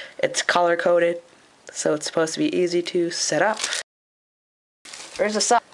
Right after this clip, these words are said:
There it is. Uh, has no bass control. Oh, actually, it does have bass controls. That is sweet. And a headphone jack on their remote as well.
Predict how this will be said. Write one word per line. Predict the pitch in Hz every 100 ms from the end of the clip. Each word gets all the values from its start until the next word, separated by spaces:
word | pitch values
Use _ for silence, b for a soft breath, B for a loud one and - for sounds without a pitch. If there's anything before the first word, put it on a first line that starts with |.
| - -
There | 170
it | 190
is. | 180 - - - - B B B B B B B B - - - - - _ 165
Uh, | 165
has | 160 151 180
no | 214
bass | 208 170 165
control. | - 165 185 196
Oh, | 202
actually, | 151 151 - 156
it |
does | 175 170
have | 135 135
bass | 135 -
controls. | - - 71 - - - B B B B -
That | 151
is | 160 160
sweet. | - - 170 - - - B B -
And | 156 156 156
a | 156
headphone | 156 185 185 - 156 143
jack | 143 143 -
on | 147
their | 143
remote | 135 - - -
as | 143
well. | - 92